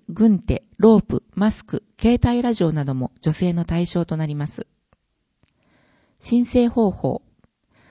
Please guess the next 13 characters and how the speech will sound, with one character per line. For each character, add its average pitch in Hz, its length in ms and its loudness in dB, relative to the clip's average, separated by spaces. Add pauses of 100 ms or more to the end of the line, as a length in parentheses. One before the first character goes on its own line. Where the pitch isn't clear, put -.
(360)
防 226 240 2
災 247 340 0
用 247 160 6
品 156 240 -4
購 208 260 2
入 208 240 2
後 196 200 0
一 202 180 -4
ヶ 233 140 0
月 233 240 -2
以 233 80 2
内 160 240 0
に 143 180 -6